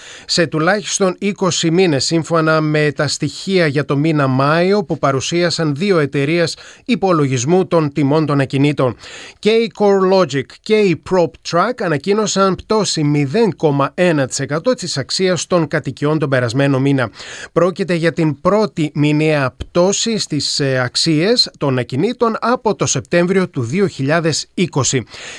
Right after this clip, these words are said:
Η μεγαλύτερη πτώση σημειώθηκε στο Σίδνεϊ και ακολουθεί η Μελβούρνη. Και οι δύο εταιρείες διαπίστωσαν ότι οι τιμές των, ε, κατοικιών στην Καμπέρα έπεσαν τον περασμένο μήνα για πρώτη φορά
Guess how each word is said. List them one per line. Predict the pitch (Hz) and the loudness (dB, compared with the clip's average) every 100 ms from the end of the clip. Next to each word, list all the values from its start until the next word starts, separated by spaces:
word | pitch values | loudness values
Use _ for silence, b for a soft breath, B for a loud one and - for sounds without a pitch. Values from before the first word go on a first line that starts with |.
| B | B
Η | |
μεγαλύτερη | 131 135 139 185 208 185 | -2 0 2 2 2 0
πτώση | 175 208 185 151 | 0 0 0 -2
σημειώθηκε | - 147 170 190 - 156 156 | -2 0 0 0 -4 -4 -4
στο | - 151 | -2 -2
Σίδνεϊ | 160 151 143 143 190 233 | 0 0 0 2 2 0
και | - 160 | 0 0
ακολουθεί | 143 139 131 - 202 | 0 -2 -6 -4 0
η | 190 | 2
Μελβούρνη. | 156 147 143 175 135 120 B B B | 2 0 0 0 0 -2 B B B
Και | - 165 | -2 0
οι | 226 240 | 2 0
δύο | 214 185 | 2 2
εταιρείες | 151 147 160 233 | 2 0 0 0
διαπίστωσαν | 165 143 202 - 202 180 165 | -2 -2 -2 -4 -2 0 2
ότι | 151 160 | 0 0
οι | 147 | 0
τιμές | 147 147 214 226 | 0 0 0 -2
των, | - 170 156 | 0 0 2
ε, | 143 135 | 0 0
κατοικιών | 170 151 147 - 170 185 | -2 -2 -4 0 2 2
στην | 143 156 139 | 0 -2 0
Καμπέρα | 131 117 151 208 208 | 0 0 0 0 0
έπεσαν | 170 175 190 180 | -4 -2 -2 0
τον | 156 | 0
περασμένο | 139 139 131 185 170 | 0 0 0 0 2
μήνα | 151 196 | 2 2
για | 185 147 | 0 0
πρώτη | - 190 220 143 | 0 0 0 -2
φορά | - 127 147 226 | -2 -2 0 -2